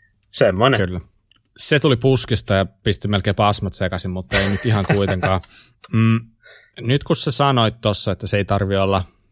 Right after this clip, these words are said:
Speaker 2: uusinta, hienointa ja kalleinta.
Speaker 1: Mut se on kyllä kiva,
Speaker 2: Niin.
Speaker 1: että se on. <laughs>
Speaker 2: Niin,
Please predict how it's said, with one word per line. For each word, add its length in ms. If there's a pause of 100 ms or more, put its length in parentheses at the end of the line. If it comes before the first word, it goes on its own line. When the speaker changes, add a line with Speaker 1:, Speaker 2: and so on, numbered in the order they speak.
(320)
Speaker 2:
uusinta, 420
hienointa 500
ja 80
kalleinta. 600 (480)
Speaker 1:
Mut 180
se 80
on 100
kyllä 240
kiva, 220
Speaker 2:
Niin. 80
Speaker 1:
että 120
se 140
on. 140 (380)
<laughs> 400
Speaker 2:
Niin, 420